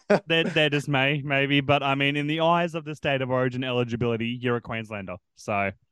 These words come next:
Speaker 1: Yeah, that, that's it. We'll, we'll go off that. <laughs>
Speaker 2: Absolutely. Uh, whereas if we're going by that logic, though,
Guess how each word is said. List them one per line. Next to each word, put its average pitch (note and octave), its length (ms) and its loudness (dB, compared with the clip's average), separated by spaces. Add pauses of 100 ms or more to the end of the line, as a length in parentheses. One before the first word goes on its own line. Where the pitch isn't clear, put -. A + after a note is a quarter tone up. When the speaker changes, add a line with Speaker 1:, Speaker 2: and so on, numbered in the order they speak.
Speaker 1:
Yeah, C3 300 6
that, B2 220 -4
that's B2 260 -6
it. A2+ 140 -2
We'll, A#2 300 -2
we'll C3 120 4
go C3+ 140 8
off B2 200 6
that. A2 240 2 (200)
<laughs> - 180 -6
Speaker 2:
Absolutely. B2+ 640 0 (220)
Uh, C#3 140 2
whereas C#3 560 4 (320)
if D3+ 160 -2
we're D3 120 4
going D3 220 2
by B2+ 140 4
that C#3+ 180 2
logic, B2+ 320 0
though, A2 280 -2